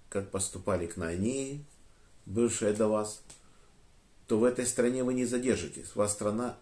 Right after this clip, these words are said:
это исторгнет. Перечислены разные виды этого.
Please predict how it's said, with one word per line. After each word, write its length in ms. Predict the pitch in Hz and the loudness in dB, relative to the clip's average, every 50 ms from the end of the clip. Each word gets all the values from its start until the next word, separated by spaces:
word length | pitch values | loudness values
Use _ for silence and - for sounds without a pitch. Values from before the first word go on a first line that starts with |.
| - - | -18 -10
это 260 | - - 104 98 - 98 | -6 -6 -2 0 0 -2
исторгнет. 600 | - 110 107 - - - 104 87 85 71 71 - - - - - - - - - - - - - - - - - - - - - - - - - - - - - - - - - - - - - - - - - - - - - - - - - - | 0 0 -2 -2 2 2 2 2 0 -4 -10 -14 -18 -20 -20 -20 -20 -20 -20 -20 -20 -20 -20 -20 -20 -20 -20 -20 -20 -20 -20 -20 -20 -20 -20 -20 -20 -20 -20 -20 -20 -20 -20 -20 -20 -20 -20 -20 -20 -20 -20 -20 -20 -20 -20 -20 -20 -20 -20 -8 -4
Перечислены 680 | - 127 127 123 - 131 123 - - 113 110 107 - - - - - | -2 -2 -2 -2 -2 -2 -2 -2 -2 -2 -2 -2 -4 -8 -14 -8 -4
разные 460 | 104 104 104 98 101 104 95 90 90 | 0 0 0 0 -2 -2 -2 -2 0
виды 380 | 104 123 127 117 120 117 110 | 0 -2 0 2 2 2 2
этого. 380 | 107 104 - 104 101 101 101 104 | 2 -2 -4 -4 -6 -6 -6 -10